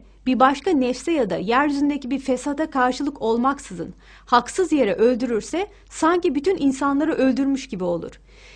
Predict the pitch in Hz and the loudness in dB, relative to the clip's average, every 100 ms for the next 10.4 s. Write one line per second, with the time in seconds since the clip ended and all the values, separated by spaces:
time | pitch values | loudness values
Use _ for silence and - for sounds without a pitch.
0 | - - 381 415 381 233 208 180 - - | -12 2 4 4 4 4 2 -2 -8 -18
1 | - - 262 262 277 294 294 311 320 - | -6 2 4 4 2 2 0 0 0 2
2 | 262 262 320 - 220 196 175 - - - | 2 2 2 0 0 0 -2 -8 -16 -4
3 | 214 277 294 359 370 - 202 285 - - | 2 2 2 0 -2 -2 -6 -6 -16 -6
4 | 220 262 415 311 285 285 262 254 330 269 | -2 2 2 2 0 0 0 0 0 2
5 | 277 285 285 277 - 180 175 - - - | 2 0 0 -4 -4 -4 -4 -4 -10 -16
6 | - - - - 269 339 339 311 - 349 | -20 -20 -20 2 6 6 4 0 -2 -2
7 | - 262 262 262 294 302 330 - 240 220 | 2 0 0 -2 -2 -2 -2 -2 -2 -2
8 | 185 180 - - 285 285 349 339 - 233 | -4 -6 -10 -2 0 2 0 -2 0 0
9 | 247 262 254 240 208 190 180 180 - 190 | 2 4 4 2 0 0 -2 -4 -6 -6
10 | 180 170 - | -6 -8 -12